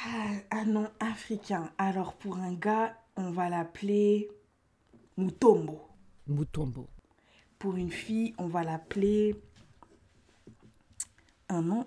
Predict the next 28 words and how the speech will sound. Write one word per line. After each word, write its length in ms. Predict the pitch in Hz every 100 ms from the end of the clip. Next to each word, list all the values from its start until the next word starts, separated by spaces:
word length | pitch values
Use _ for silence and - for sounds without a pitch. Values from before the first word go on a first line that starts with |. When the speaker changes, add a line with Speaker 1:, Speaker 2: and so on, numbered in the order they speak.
| -
Speaker 1:
africain. 840 | 196 - 190 165 - 175 165 165 196
Bah, 460 | - 165 185 175 170
parce 160 | 165 -
qu'il 160 | 214 185
y 60 |
a 120 | 165
l'Afrique 380 | 160 160 - 170
de 100 | 165
l'Ouest, 680 | 156 180 240 233 233 226 226
il 20 |
y 40 | 165
a 20 |
l'Afrique 360 | 160 - 190 165
de 80 | 160
l'Est, 680 | 160 208 220 214 214 208 -
il 60 | 180
y 20 |
a 20 |
Speaker 2:
Anyone, 320 | 190 180 165 135
Speaker 1:
l'Afrique 60 | 170
Speaker 2:
choose 80 | 185
one. 60 | 160
Speaker 1:
australe. 600 | 139 208 214 214 220 220 - - - - - - - _
On 140 | 190 180
va 180 | 180 170
l'appeler 960 | 165 160 - 202 202 202 202 202 208 - _ _ _ _ _
Fatima. 680 | - - 196 190 175 160 151 - _ _ _ _ _ _ -
Speaker 2:
Fatima. 540 | 147 - 139 135 185